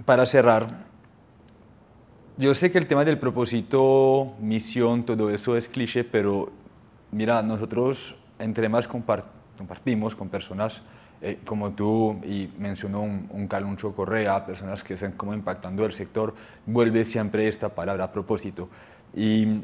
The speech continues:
no es hasta el momento que realmente lo vivimos y que lo ejecutamos, que nos damos cuenta del poder de ser fiel a una intención y de ver al negocio como la oportunidad de desarrollarla y,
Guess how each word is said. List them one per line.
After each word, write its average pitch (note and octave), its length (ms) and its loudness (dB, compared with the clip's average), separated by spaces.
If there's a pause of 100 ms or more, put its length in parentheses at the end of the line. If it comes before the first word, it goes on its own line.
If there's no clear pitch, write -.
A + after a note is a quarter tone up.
(200)
no A2+ 280 2
es A#2 160 0
hasta C3 260 2
el B2+ 80 2
momento A2+ 440 -2
que A#2 140 0
realmente G2+ 560 -2
lo G2 180 -2
vivimos G#2 880 -2 (240)
y G2+ 120 -8
que G2+ 200 -6
lo F#2 320 -2
ejecutamos, G#2+ 720 -4
que - 80 -16
nos F#2+ 160 -8
damos G2 240 -6
cuenta G2 320 -6
del F#2+ 160 -6
poder G2 420 -2
de F#2+ 100 -6
ser F#2+ 180 -8
fiel F#2+ 340 -4
a G2 80 2
una F#2 260 -2
intención F#2 720 -4 (440)
y G2 100 -6
de F#2+ 140 -4
ver G2 240 -2
al G#2+ 120 0
negocio F#2+ 380 -6
como G2+ 220 -6
la F2 100 -4
oportunidad F2+ 640 -6
de F#2 100 -6
desarrollarla F2 920 -4 (380)
y, F#2 320 -6